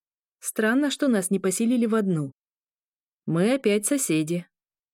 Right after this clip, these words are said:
констатировал он факт. "Советую попросить спальню в дальней части дома. Я безбожно храплю". Если вы когда-нибудь слышали звук пробитого глушителя, он вам покажется прекрасной мелодией после моего соседства.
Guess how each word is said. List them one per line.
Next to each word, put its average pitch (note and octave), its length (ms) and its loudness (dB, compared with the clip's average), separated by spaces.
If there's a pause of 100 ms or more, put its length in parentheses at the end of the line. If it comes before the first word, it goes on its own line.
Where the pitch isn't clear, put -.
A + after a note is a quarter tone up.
(160)
констатировал E3+ 840 -2
он E3+ 160 0
факт. - 440 -10 (520)
"Советую D4 540 2
попросить C4+ 520 0
спальню C#4+ 360 2
в G3+ 60 -4
дальней C4 360 2
части B3+ 340 -2
дома. E3+ 440 -2 (100)
Я G3 220 2
безбожно B3 640 0
храплю". G#3+ 560 -2 (680)
Если A#3+ 340 2
вы A3 100 2
когда-нибудь G#3 600 2
слышали G3+ 460 0
звук F#3+ 300 0
пробитого G3 460 0
глушителя, E3+ 680 -2 (280)
он G#3 220 2
вам F3+ 180 0
покажется G#3+ 540 -2
прекрасной C#4 560 -2
мелодией G3+ 560 2
после F#3 300 0
моего G3 320 0
соседства. D#3+ 800 -6